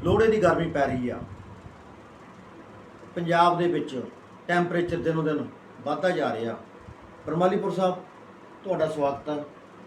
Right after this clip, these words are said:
ਤੁਸੀਂ ਵੀ ਕਾਫੀ ਗਰਮੀ ਦੇ ਵਿੱਚੋਂ ਸਾਡੇ ਸਟੂਡੀਓ ਦੇ ਵਿੱਚ ਪਹੁੰਚੇ ਹੋ। ਗਰਮੀ ਦੇ ਵਿੱਚ ਗਰ-, ਕਾਫੀ ਗਰਮੀ ਪੈ ਰਹੀ ਆ। ਇਹਦੇ ਜਿਹੜੇ ਮੌਸਮ ਦੇ ਬਾਰੇ ਕੀ ਅਪਡੇਟ ਮਿਲੀ ਆ ਤੁਹਾਨੂੰ? ਕੀ ਆਉਣ ਵਾਲਾ ਸਮਾਂ ਕਿਸ ਤਰ੍ਹਾਂ ਦਾ ਹੋਏਗਾ?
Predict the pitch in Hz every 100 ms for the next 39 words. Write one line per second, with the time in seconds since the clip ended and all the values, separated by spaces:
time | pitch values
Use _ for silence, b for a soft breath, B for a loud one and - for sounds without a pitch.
0 | - - - - - - - 156 165 180
1 | 190 170 175 127 160 147 160 160 151 143
2 | 151 147 143 139 139 143 143 131 131 135
3 | 135 151 143 127 127 135 135 127 - 135
4 | 131 156 160 180 170 175 160 160 170 165
5 | 160 B B B B 175 185 208 202 170
6 | 196 180 165 175 180 175 180 175 185 196
7 | 190 190 175 170 165 170 170 170 170 165
8 | - B B - 196 196 190 190 190 180
9 | 175 175 165 - - 180 180 190 185 175
10 | 175 170 165